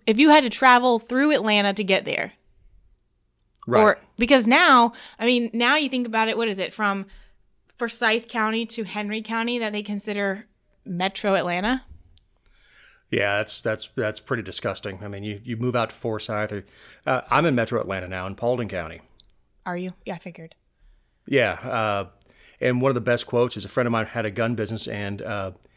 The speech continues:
Speaker 2: his A T F agent came in." You know, they review records periodically. And he said, "How was the drive from Atlanta?" She goes, "Sweetie, you're in Atlanta." And it, it, it, it, it, he doesn't live in, <laughs> in Paulding County anymore. He moved further out. He goes,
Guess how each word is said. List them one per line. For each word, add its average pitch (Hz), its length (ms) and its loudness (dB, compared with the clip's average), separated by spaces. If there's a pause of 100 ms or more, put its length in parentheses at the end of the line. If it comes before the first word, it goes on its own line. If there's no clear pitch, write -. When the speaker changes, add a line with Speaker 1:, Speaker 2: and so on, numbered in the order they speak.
(400)
Speaker 2:
his 120 440 0
A 131 100 0
T 123 220 0
F 131 140 2
agent 98 280 -2
came 95 240 -6
in." 90 160 -10
You 104 100 -8
know, 107 40 -8
they 113 140 -2
review 117 340 -2
records 110 320 -4
periodically. 85 560 -8 (840)
And 131 80 2
he 131 80 2
said, 113 500 2 (440)
"How 143 180 0
was 135 120 0
the 117 60 -10
drive 123 280 2
from 113 100 -6
Atlanta?" 120 300 0
She - 80 -8
goes, 90 160 -8 (180)
"Sweetie, 175 640 -2 (180)
you're 127 200 -2
in 123 180 -2
Atlanta." 92 400 -10 (1800)
And 120 140 0
it, 120 80 -6
it, 127 260 -6
it, 135 260 -6
it, 170 200 2
it, 127 180 -6
he 139 80 -4
doesn't 120 240 2
live 165 160 6
in, 131 280 0
<laughs> - 40 -20
in 143 80 -2
Paulding 117 280 0
County 117 200 0
anymore. 120 400 -4
He 139 80 -8
moved 123 180 -2
further 110 320 -4
out. 131 200 -2
He 101 60 -6
goes, 98 60 -12